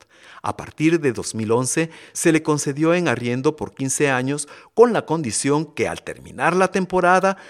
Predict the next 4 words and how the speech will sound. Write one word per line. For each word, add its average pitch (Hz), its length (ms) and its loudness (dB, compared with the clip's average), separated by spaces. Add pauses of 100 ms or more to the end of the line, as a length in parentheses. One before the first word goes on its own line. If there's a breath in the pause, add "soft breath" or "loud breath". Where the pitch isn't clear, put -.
(120)
las - 260 -2
instalaciones 143 840 -4
fueran 117 360 2
desmontadas 127 840 0